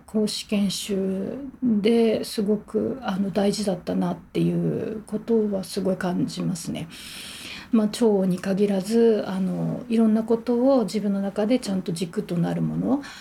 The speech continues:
芯となるものっていうものを、あの、自分の持つっていうこと、それがすごく重要なんだなっていうこと。で、それがないと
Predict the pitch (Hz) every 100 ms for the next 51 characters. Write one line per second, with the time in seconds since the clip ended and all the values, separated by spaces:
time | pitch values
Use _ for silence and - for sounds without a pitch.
0 | - - - 202 180 175 185 185 180 185
1 | 190 277 247 247 254 247 254 269 262 196
2 | - - - - - - 202 - 190 202
3 | 196 185 180 202 196 - 185 196 196 -
4 | 156 - _ _ _ _ _ - 170 190
5 | 180 202 - 240 277 - - - - _
6 | _ _ _ _ _ _ _ - - 285
7 | 269 262 262 254 247 - _ _ _ _
8 | - - 208 208 - 185 - - - 208
9 | 202 202 202 196 185 160 160 165 - 185
10 | 185 180 202 - 262 - - - - -
11 | 294 294 311 277 359 330 - 302 339 262
12 | 185